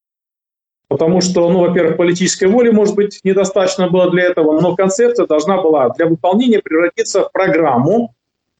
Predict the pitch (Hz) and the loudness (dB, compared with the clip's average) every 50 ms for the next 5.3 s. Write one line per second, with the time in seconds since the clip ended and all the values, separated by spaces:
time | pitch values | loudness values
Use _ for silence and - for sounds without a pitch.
0 | _ - 175 175 196 180 180 185 160 - - - 156 151 151 165 185 185 185 196 | _ -4 -4 -2 -2 -2 0 0 0 -2 -2 -2 -2 -2 -2 -2 -2 -2 0 0
1 | 202 202 202 202 208 226 233 233 - _ _ _ _ _ _ _ - 160 160 202 | 0 2 2 2 2 2 2 0 -4 _ _ _ _ _ _ _ -2 -2 0 0
2 | 202 208 202 202 233 247 240 214 - 180 156 170 202 190 165 175 175 170 160 175 | 0 0 0 0 0 0 0 0 0 0 0 0 0 0 0 0 0 0 0 0
3 | 175 - _ - 190 196 185 165 151 - 156 143 131 127 131 - _ _ _ _ | -2 -2 _ -2 0 2 2 2 0 0 0 0 0 -2 -4 -6 _ _ _ _
4 | _ _ - 151 160 160 160 170 185 160 131 - 131 123 117 110 151 175 170 170 | _ _ -2 0 0 2 2 2 2 2 2 0 0 -2 -2 0 -2 -2 0 0
5 | 175 139 131 160 208 - | 0 0 0 0 -2 -6